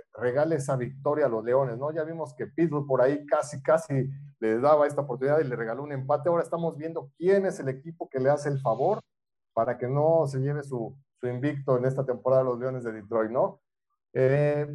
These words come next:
va a ser un partido, eh, en Detroit, eh, en una visita peligrosa. Sabemos de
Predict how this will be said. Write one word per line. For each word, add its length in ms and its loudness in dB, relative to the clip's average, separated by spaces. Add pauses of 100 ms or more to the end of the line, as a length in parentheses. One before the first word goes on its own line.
(600)
va 360 -2
a 40 4
ser 160 2
un 160 -2
partido, 640 0
eh, 220 -12
en 100 -4
Detroit, 460 6 (300)
eh, 180 -2
en 40 -4
una 140 2
visita 360 -6
peligrosa. 580 0 (240)
Sabemos 560 2
de 720 0